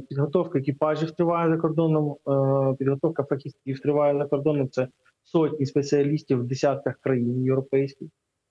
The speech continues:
Е, безвідносно подробиць. Е, так само,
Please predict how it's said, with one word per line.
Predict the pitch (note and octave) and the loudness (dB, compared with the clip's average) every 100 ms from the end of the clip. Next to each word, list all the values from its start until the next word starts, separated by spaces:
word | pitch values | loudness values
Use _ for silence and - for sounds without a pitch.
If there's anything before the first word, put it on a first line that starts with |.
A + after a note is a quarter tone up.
| _ _ _ _ | _ _ _ _
Е, | C3 C3 C3 C3 C3 B2+ _ _ _ _ | -2 0 2 0 -2 -4 _ _ _ _
безвідносно | D3 C#3+ D3 C#3+ D3+ D3+ C#3+ | 0 2 2 2 0 0 -2
подробиць. | D3 C#3 C#3+ C#3 C3+ C3+ - | -2 0 0 2 0 -2 -2
Е, | C3+ C3+ C3+ C3+ C3+ | 0 2 2 2 0
так | C3+ | -4
само, | - E3 D#3+ C#3+ | -2 0 0 0